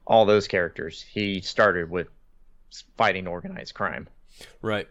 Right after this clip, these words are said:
Speaker 2: but it's also interesting to note that there's a little bit of gray there with Carmine Falcone as the story will develop, and you find out,
Speaker 1: Yeah.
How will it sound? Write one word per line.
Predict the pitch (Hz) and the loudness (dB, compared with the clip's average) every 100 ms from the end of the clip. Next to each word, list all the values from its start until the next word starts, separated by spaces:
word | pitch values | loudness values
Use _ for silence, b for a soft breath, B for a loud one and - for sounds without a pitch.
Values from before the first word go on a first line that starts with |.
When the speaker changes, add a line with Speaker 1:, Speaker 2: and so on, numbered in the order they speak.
| 131 | -2
Speaker 2:
but | 120 | 0
it's | 113 | 0
also | 180 - 139 110 - | -2 -2 -2 -2 -4
interesting | 113 113 104 - 101 | -10 -8 -8 -6 -6
to | 92 | -4
note | 92 90 | -4 -6
that | 95 | -8
there's | 101 95 | -10 -8
a | |
little | 104 127 | -6 -6
bit | 107 92 | -4 -6
of | 85 | -6
gray | 87 92 | -6 -4
there | 90 85 | -4 -6
with | 82 | -8
Carmine | - 87 87 85 | -6 -6 -6 -8
Falcone | 87 - 92 85 | -10 -8 -10 -8
as | 85 - | -8 -8
the | |
story | 85 - 90 85 | -12 -8 -6 -6
will | 85 85 | -8 -8
develop, | 82 85 87 82 | -8 -6 -6 -8
and | 85 | -12
you | 85 | -16
find | - 82 80 | -12 -10 -8
out, | 82 80 | -4 0
Speaker 1:
Yeah. | 92 | 0